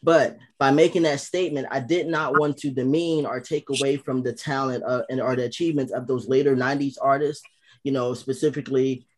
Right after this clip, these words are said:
you know, Backstreet, N sync, uh, Britney or whatever. I just wanted to make that clear. You know, they're talented people. I'm just mainly blaming the media and for not shining the light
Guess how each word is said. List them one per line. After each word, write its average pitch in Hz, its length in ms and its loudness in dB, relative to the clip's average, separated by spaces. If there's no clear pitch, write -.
you 127 80 -4
know, 120 160 -2
Backstreet, 123 520 -2
N 123 100 -4
sync, 120 460 -6
uh, 107 300 2
Britney 127 400 0
or 123 40 0
whatever. 120 460 -2
I 143 60 0
just 143 220 2
wanted 131 240 2
to 123 80 0
make 127 240 -2
that 113 180 -4
clear. 135 220 0
You 123 80 -4
know, 120 180 -6
they're 131 160 2
talented 151 560 -2
people. 165 280 -4
I'm 135 180 0
just 139 220 -2
mainly 160 680 4
blaming 147 600 4
the 131 80 4
media 139 440 2
and 120 180 -6
for 123 80 -4
not 127 320 -2
shining 139 360 -2
the 127 60 -2
light 131 220 0